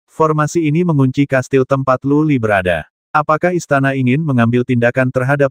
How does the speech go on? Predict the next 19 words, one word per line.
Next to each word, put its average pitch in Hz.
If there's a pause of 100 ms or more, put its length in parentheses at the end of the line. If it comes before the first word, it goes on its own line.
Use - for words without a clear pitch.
Luli? 95 (480)
Ini, 151 (400)
ini 185
empat 151
suku 156
menyerang 123
kota. 104 (240)
Tapi 165
umat 165
manusia 131
masih 123
bertarung 123
di 127
antara 120
mereka 120
sendiri. 95 (320)
Penguasa 156
istana 143
adalah... 107